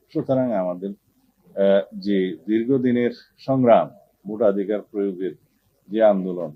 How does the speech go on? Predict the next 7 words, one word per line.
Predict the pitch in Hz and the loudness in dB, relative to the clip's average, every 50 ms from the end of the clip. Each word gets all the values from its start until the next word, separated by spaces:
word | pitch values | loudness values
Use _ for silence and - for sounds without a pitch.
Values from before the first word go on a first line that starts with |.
| _ _ _ | _ _ _
যার | 98 92 87 82 | -4 -4 -4 -4
জন্য | 85 92 87 90 90 90 90 87 - | -10 -12 -12 -10 -10 -10 -10 -10 -10
আমরা | 98 90 90 90 92 90 90 90 - - - | -10 -12 -10 -8 -6 -6 -6 -6 -10 -12 -10
রক্ত | 98 98 95 - _ 98 | -10 -10 -10 -8 _ -10
দিয়েছি, | 82 80 80 80 78 - 85 78 - - | -10 -8 -10 -12 -12 -14 -16 -16 -14 -10
শহীদ | 98 92 87 85 76 76 | -8 -8 -8 -8 -10 -14
হয়েছি | 82 85 80 76 _ 80 73 | -16 -16 -16 -16 _ -18 -18